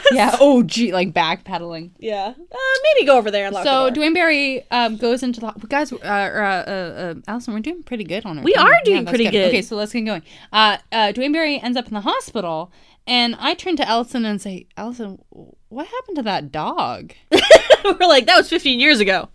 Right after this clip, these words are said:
Speaker 1: And I got real sad 'cause that dog probably did.
Speaker 2: And then I was like, "Courtney, what happened to Krychek?"
Speaker 1: <laughs> Oh God, sweet baby Krychek got
Speaker 2: Sweet
Speaker 1: lost.
Speaker 2: baby.
Speaker 1: He's like, he's like standing out, like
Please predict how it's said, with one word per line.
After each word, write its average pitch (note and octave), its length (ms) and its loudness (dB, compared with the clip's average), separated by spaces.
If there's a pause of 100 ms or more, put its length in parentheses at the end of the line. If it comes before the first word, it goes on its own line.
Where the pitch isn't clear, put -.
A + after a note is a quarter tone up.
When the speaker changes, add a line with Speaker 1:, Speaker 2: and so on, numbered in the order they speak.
(120)
Speaker 1:
And A#3 160 -4
I B3 80 0
got G#3 160 -2
real C4+ 180 -2
sad A3 340 -2
'cause G3+ 180 -10
that D4 200 -6
dog A#3 260 -6
probably A3+ 300 -10
did. D3+ 400 -8
Speaker 2:
And E3+ 100 -6
then B3 60 -4
I G#4 60 -2
was G#4+ 100 -4
like, D4 240 -2 (140)
"Courtney, G4 300 -4
what G4 140 -6
happened D5 200 -8 (120)
to - 60 -20
Krychek?" - 500 2
Speaker 1:
<laughs> C4+ 140 0
Oh C4 60 4 (260)
God, B3 220 4
sweet D4 400 -4
baby C#4+ 260 0
Krychek - 500 -2
got A3 120 4
Speaker 2:
Sweet G3+ 100 2
Speaker 1:
lost. A#3 380 8
Speaker 2:
baby. B3 240 2
Speaker 1:
He's A4+ 640 -4 (140)
like, F4+ 140 -2
he's D#4+ 540 -4
like F4+ 220 0
standing D4+ 460 0
out, C#4+ 240 6
like C4+ 280 -4